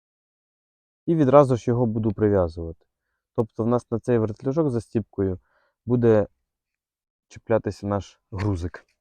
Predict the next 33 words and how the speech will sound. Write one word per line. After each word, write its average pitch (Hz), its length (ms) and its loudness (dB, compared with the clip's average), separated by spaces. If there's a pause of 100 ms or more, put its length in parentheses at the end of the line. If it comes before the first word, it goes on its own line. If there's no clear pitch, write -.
Грузик, 143 460 4
хто - 200 -2
що - 160 0
використовує. 104 640 0
Хтось - 260 -8
використовує 117 540 0
спеціальну 110 440 -2
кормушку, 113 480 -2
забиваючи 101 680 0
її 101 320 0 (400)
важким 107 380 0
кормом, 117 400 2
щоб - 180 -6
він 107 140 -2
приманював 101 560 0
малька, 98 460 -2
і - 100 -4
в 98 60 -4
свою 104 300 -2
чергу, 104 300 -4
щоб - 200 -20
він 101 100 -6
приманює 95 560 -6
сома. 87 320 -8 (400)
Ми 117 120 2
вже 107 160 0
це - 140 -4
пробували 131 640 2 (460)
на 120 80 -2
сомових 120 500 -2
рибалках. 107 600 -2 (3000)
Воно 110 220 0
канає, 98 400 -2